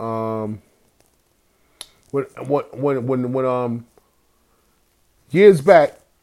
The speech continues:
when, um, Earl Watson was the coach, you know, and, um, this is going back to, like, two, what's it, two thousand twenty-one? This is going back to, like, two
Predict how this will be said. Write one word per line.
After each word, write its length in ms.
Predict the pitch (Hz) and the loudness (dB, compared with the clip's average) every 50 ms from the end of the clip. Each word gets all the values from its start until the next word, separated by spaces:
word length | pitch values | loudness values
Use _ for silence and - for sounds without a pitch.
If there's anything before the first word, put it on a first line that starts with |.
| _ _ | _ _
when, 280 | - 110 143 147 143 143 | -6 -4 -2 -2 0 -2
um, 400 | 143 139 135 131 127 123 127 120 _ _ _ _ _ _ _ _ _ _ _ | -2 -2 -2 -2 -4 -6 -8 -12 _ _ _ _ _ _ _ _ _ _ _
Earl 180 | 165 175 185 160 | 4 4 4 6
Watson 360 | 160 180 170 160 - 175 160 | 6 6 4 4 2 -2 -4
was 120 | 156 135 117 | -4 -4 -6
the 60 | 117 | -8
coach, 480 | - - 151 113 87 - - - - - _ _ _ _ _ _ _ _ _ _ _ _ _ _ _ _ _ _ _ _ _ _ _ _ _ | -6 -4 -4 -4 -6 -10 -16 -20 -20 -20 _ _ _ _ _ _ _ _ _ _ _ _ _ _ _ _ _ _ _ _ _ _ _ _ _
you 160 | - 123 127 | -6 -4 -4
know, 380 | 127 123 120 113 113 120 117 - _ | -2 -2 -2 -4 -4 -6 -6 -10 _
and, 260 | - 117 117 113 104 | -8 -6 -6 -4 -4
um, 420 | 117 113 110 110 110 107 104 101 87 - | -4 -4 -4 -6 -6 -8 -8 -10 -6 -4
this 180 | 156 175 170 | -4 -4 -4
is 60 | - - | -8 -8
going 260 | - 190 175 165 147 | -4 -2 -2 -2 2
back 240 | 147 151 147 143 - | 2 2 2 2 0
to, 120 | - 143 | -6 -4
like, 300 | 131 127 123 123 - - - _ _ _ _ - | -2 -2 -2 -2 -4 -8 -18 _ _ _ _ -12
two, 240 | - 185 180 156 - | -8 -8 -8 -8 -6
what's 220 | - 156 165 165 - | -4 -4 -4 -4 -4
it, 100 | 139 120 | -8 -10
two 100 | - 185 | -10 -6
thousand 260 | 160 165 156 151 147 139 | -2 0 0 0 -2 -6
twenty-one? 300 | - 165 156 156 156 160 | -6 -6 -4 -4 -4 -4
This 120 | 180 185 | -4 -6
is 40 | 196 | -4
going 160 | 202 190 175 | -6 -2 -2
back 140 | 175 160 - | -2 -4 -2
to, 80 | - | -4
like, 180 | 151 143 127 - | -4 -6 -6 -8
two 240 | - - 196 175 | -8 -8 -8 -8